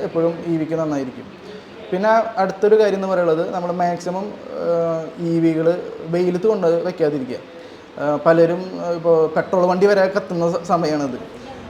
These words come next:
കാറുകളും, ഏഹ്, ബൈക്കുകളൊക്കെ കത്തും. അപ്പോൾ ഇ വിയിൽ നമുക്കറിയാലോ, അതിലൊരു കെമിക്കൽ എനർജിയാണ് ഉപയോഗിക്കുന്നത്. ബാറ്ററി എന്ന് പറയുന്നത് കെമിക്കൽ എനർജിയാണ്. So നമ്മൾ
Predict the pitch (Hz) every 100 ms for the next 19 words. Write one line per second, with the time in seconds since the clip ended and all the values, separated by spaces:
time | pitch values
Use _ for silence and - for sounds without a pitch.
0 | 147 143 160 160 165 170 180 160 160 151
1 | 170 165 165 170 156 160 143 131 - -
2 | - 127 147 160 156 160 165 165 170 180
3 | 190 208 202 202 185 156 147 156 165 165
4 | 165 - 175 165 160 170 170 170 175 190
5 | 190 185 175 165 147 147 147 160 160 165
6 | 165 170 165 165 170 160 156 165 131 127
7 | - - - - 170 175 180